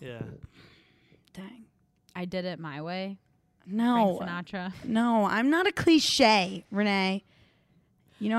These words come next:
Speaker 2: what? I will find what I want right now.
Speaker 3: I know. I would, I would play the Vicious song by Lou Reed.
Speaker 2: I would play Girl on Fire, Alicia Keys.
Speaker 1: That's a good one.
Speaker 3: That's good. Yeah.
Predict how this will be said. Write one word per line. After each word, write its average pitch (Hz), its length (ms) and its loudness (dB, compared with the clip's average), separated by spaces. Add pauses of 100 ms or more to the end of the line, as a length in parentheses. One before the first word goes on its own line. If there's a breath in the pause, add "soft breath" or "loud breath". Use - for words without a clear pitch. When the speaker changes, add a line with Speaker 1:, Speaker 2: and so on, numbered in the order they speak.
Speaker 2:
what? 240 140 -6
I 220 160 4
will 254 120 2
find 202 500 2
what 190 140 2
I 185 140 2
want 170 500 0
right 180 260 -4
now. 190 180 -2
Speaker 3:
I 226 140 -2
know. 220 320 -6
I 196 100 -4
would, 277 240 -6
I 180 160 -6
would 226 200 -8
play 240 200 -6
the 214 160 -6
Vicious 185 480 -6
song 151 640 -10
by 175 160 -8
Lou 190 280 -6
Reed. 175 520 -8 (540)
Speaker 2:
I 269 380 4
would 311 240 0
play 196 640 2 (1040)
Girl 214 320 4
on 214 340 0
Fire, 180 800 0
Alicia 196 460 2
Keys. 170 640 -8 (480)
Speaker 1:
That's - 80 -20 (100)
a 139 60 -14
good 123 80 -14
one. 139 280 -18 (180)
Speaker 3:
That's 269 240 -10
good. 285 340 -8
Yeah. 214 520 -10